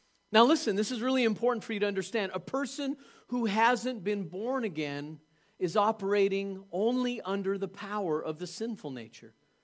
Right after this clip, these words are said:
If you haven't put faith in Christ yet, if you don't know him yet, and you haven't been regenerated by the Holy Spirit working inside of you, you're still under the power of the sin nature.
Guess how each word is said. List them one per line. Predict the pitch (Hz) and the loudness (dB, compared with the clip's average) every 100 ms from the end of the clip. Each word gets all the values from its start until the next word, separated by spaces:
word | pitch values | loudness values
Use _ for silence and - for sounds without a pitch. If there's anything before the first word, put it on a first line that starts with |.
| _ _ - | _ _ -6
If | 170 | -2
you | 233 | 2
haven't | 233 240 240 | 4 2 0
put | 240 190 | -4 -6
faith | - 214 214 | -2 -2 -2
in | 214 196 | -6 -8
Christ | - 214 233 - - 156 | -10 -8 -8 -8 -12 -8
yet, | 127 - _ _ _ - | -8 -10 _ _ _ -8
if | 170 | -4
you | 208 | 0
don't | 240 226 190 | 0 -2 0
know | 214 247 | 2 4
him | 226 | 0
yet, | 185 165 165 | 0 0 0
and | 190 | -2
you | |
haven't | 185 220 226 202 | 0 0 -2 -4
been | 208 | -4
regenerated | 208 170 175 202 247 220 170 160 | -4 -8 -6 -6 -2 0 0 -2
by | 156 175 | -4 -2
the | 165 | -2
Holy | 170 185 | -4 -6
Spirit | 170 - 208 202 170 | -8 -10 -4 -4 -2
working | 175 170 160 | -4 -4 -6
inside | 151 143 - - 220 | -6 -8 -8 -4 -4
of | 156 | -4
you, | 135 131 127 147 _ _ _ _ _ _ _ _ _ _ _ _ _ | -6 -10 -10 -14 _ _ _ _ _ _ _ _ _ _ _ _ _
you're | 185 | -2
still | 214 - 226 | -2 2 2
under | 226 214 | 2 2
the | 180 | -2
power | - 180 202 202 | -4 -2 0 2
of | 185 | 0
the | 160 | -2
sin | 160 226 214 | -8 -6 -6
nature. | 147 113 - 120 | -6 -10 -14 -20